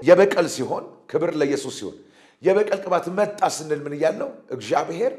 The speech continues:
ተገለጠ፣ የበቀል አምላክ ተገለጠ እንዳለው ዳዊት እግዚአብሔር ለበቀል ተገልጦ ሲሰራ ማለት ነው። በጌታ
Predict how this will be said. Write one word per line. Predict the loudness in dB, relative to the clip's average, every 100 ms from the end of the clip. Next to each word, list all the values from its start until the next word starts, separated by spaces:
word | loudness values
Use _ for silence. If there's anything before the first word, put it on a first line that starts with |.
| -12
ተገለጠ፣ | -6 -2 0 2 2 2 -2 -4 -12 0
የበቀል | 2 2 0 0
አምላክ | 0 -4 -10 -20 _ -6
ተገለጠ | 0 4 6 4 2
እንዳለው | -2 -2 -2
ዳዊት | -2 -4 -6 -12 -20 _ _
እግዚአብሔር | -6 0 0 2 0
ለበቀል | 0 2 2 0 -4
ተገልጦ | 2 4 4 0 0 0 -2 -6 -18 -12
ሲሰራ | -8 -4 -2 -2 -2 0
ማለት | 0 -2 -6
ነው። | -14 -18 _ _ _ 0
በጌታ | 2 2 2